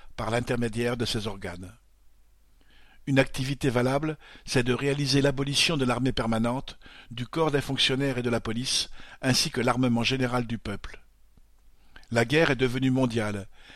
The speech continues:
Elle est faite par des classes déterminées et engendrée par le capital bancaire. Le passage du pouvoir à une autre classe peut seul y mettre un terme. La paix ne peut rien changer tant que les classes dirigeantes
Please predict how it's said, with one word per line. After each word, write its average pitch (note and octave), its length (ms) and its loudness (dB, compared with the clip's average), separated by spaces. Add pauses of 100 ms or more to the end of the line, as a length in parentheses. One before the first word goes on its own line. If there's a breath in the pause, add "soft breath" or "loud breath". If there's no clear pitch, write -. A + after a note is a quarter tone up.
(160 loud breath)
Elle B2+ 160 2
est C3+ 60 4
faite - 340 -2
par A#2 200 -4
des B2 120 0
classes A#2+ 320 -2
déterminées B2+ 640 0 (240 loud breath)
et B2+ 160 -8
engendrée C#3 460 0
par A#2+ 160 -2
le A#2 80 0
capital B2 440 -2
bancaire. A2+ 580 -4 (680 loud breath)
Le A#2+ 140 -2
passage C#3+ 440 2
du C3+ 80 -8
pouvoir C3+ 500 0
à A2+ 60 -4
une A2+ 120 -2
autre C3 200 -4
classe B2 500 -2 (260 loud breath)
peut B2 100 0
seul D#3 420 4
y D3 80 -8
mettre B2 300 0
un A2+ 60 0
terme. F#2+ 440 -8 (540 soft breath)
La A#2+ 180 2
paix D3 240 2
ne B2 100 0
peut A2+ 140 -6
rien B2 220 0
changer B2+ 540 0 (360 loud breath)
tant C#3+ 160 2
que C3 140 -2
les A2+ 160 0
classes C#3 340 2
dirigeantes A#2+ 640 -2